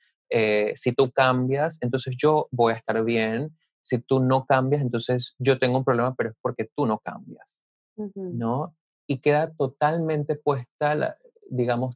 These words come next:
Speaker 1: toda la responsabilidad de la relación en el otro. Y eso es lo complicado. Las relaciones de pareja se construyen de a dos.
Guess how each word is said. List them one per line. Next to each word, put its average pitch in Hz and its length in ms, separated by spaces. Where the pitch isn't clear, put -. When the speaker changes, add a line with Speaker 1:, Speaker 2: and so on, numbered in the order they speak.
Speaker 1:
toda 147 180
la 151 120
responsabilidad 113 720
de 120 80
la 135 120
relación 110 460
en 117 120
el 104 180
otro. 123 460
Y 156 180
eso 170 300
es 208 40
lo 220 140
complicado. 131 1000
Las 131 180
relaciones 123 480
de 175 80
pareja 135 320
se - 300
construyen 135 640
de 120 80
a 107 100
dos. 123 600